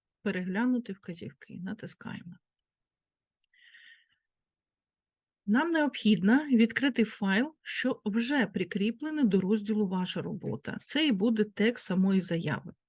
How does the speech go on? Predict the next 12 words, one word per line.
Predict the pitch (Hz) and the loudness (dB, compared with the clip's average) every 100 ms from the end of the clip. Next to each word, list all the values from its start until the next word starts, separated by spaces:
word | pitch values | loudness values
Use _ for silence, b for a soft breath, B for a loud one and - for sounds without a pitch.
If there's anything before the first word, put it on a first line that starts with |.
| - | -2
але | 208 277 | 0 2
без | 220 190 220 | 2 0 0
форматування. | - 196 180 - 180 - - - | -2 -2 -2 -2 -6 -6 -6 -8
Погляньте, | - 202 190 139 190 | -2 2 2 0 -2
будь | 190 | -2
ласка, | 208 269 285 254 240 | 2 2 0 -2 -2
ось | 196 175 170 | -2 -2 -2
у | 180 | -2
мене | 165 - | -2 -4
прикріплений | - 202 214 196 180 - 156 - 139 | -2 -2 0 0 0 -2 -4 -4 -4
тут | - 151 | -8 -10
файлик. | - - 180 180 190 240 - | -12 -2 0 0 -2 -2 -6